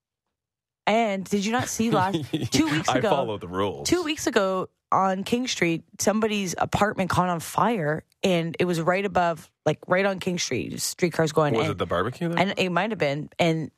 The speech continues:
Speaker 1: fire was f-, coming out of the windows,
Speaker 2: Mm.
Speaker 1: and they probably had a barbecue in their apartment,
Speaker 2: You're
Speaker 1: so
Speaker 2: blaming barbecues for that.
Speaker 1: I think it was truly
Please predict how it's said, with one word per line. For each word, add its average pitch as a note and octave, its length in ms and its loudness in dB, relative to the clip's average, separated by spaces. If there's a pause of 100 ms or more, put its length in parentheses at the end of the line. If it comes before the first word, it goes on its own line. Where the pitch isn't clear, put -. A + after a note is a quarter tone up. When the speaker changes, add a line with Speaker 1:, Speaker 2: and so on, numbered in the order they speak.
(100)
Speaker 1:
fire F#3 560 0
was D#3+ 140 -4
f-, - 220 -12 (460)
coming G3+ 320 2
out G3 240 2
of E3+ 80 -6
the F3 80 0
windows, D3 560 0
Speaker 2:
Mm. F2+ 220 -4
Speaker 1:
and D#3+ 260 -2
they E3+ 120 4
probably D#3+ 240 2
had D3+ 140 0
a D3 160 -4 (360)
barbecue D3+ 400 2
in C#3 80 0
their C3 100 0
apartment, A2 400 -2
Speaker 2:
You're A#2 80 2
Speaker 1:
so A2+ 80 2
Speaker 2:
blaming A#2+ 220 0
barbecues G2 440 0
for F#2+ 100 -2
that. E2+ 220 0 (160)
Speaker 1:
I E3+ 120 2
think F3+ 180 0
it D#3 80 0
was C#3 180 -4
truly C#3 420 0